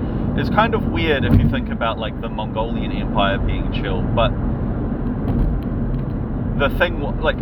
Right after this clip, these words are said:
okay, so just quickly on that, on the Mongolian Empire being chill. The thing that, the Mongolian Empire's, like, proposition was, "Give us money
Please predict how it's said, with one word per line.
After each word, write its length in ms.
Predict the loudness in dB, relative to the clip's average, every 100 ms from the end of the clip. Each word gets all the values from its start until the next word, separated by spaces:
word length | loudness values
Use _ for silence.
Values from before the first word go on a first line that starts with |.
| 0
okay, 240 | 0 0
so 100 | 0
just 200 | -2 0
quickly 320 | 2 2 2
on 160 | 2 2
that, 200 | 0 0
on 100 | 0
the 60 | 0
Mongolian 460 | 0 0 0 -2
Empire 240 | -2 -2 -2
being 240 | -4 -2
chill. 240 | -2 -2
The 140 | -2 0
thing 200 | 0 0
that, 220 | 0 0
the 60 | 2
Mongolian 500 | 2 4 2 2 -4
Empire's, 720 | -4 0 0 2 0 -2 -4 -6
like, 300 | -4 -2 -2 -4 -4 -4 -4 -4 -4 -2 0
proposition 1200 | 0 0 -4 -6 -6 -6 -6 -8 -8 -8 -8 -2
was, 640 | 2 2 2 -4 -6 -6 -6 -8 -8 -6 -6 -6 -6 -6 -4 -2 2
"Give 220 | 4 4
us 180 | 2 2
money 420 | 0 0 -2